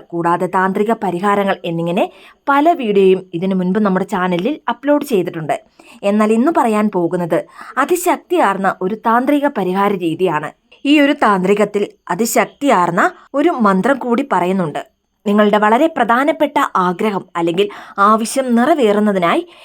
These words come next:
ഈ ഒരു താന്ത്രിക പരിഹാരം ഇന്ന് സങ്കടഹര ചതുർത്ഥി ദിവസം ചെയ്യാവുന്നതാണ്. കർക്കിടക മാസം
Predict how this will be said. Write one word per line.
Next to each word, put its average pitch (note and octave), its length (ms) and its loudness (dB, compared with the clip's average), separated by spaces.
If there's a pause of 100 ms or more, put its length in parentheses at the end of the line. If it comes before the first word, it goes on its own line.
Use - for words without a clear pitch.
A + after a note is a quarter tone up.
(180)
ഈ D#4+ 120 4
ഒരു E4+ 180 2
താന്ത്രിക C4+ 380 2 (100)
പരിഹാരം G3+ 440 0 (240)
ഇന്ന് G3 260 2 (320)
സങ്കടഹര E4+ 520 2 (100)
ചതുർത്ഥി G#3+ 400 -4
ദിവസം G#3 340 -2
ചെയ്യാവുന്നതാണ്. F3 640 0 (400)
കർക്കിടക F4+ 400 2 (120)
മാസം C4+ 260 0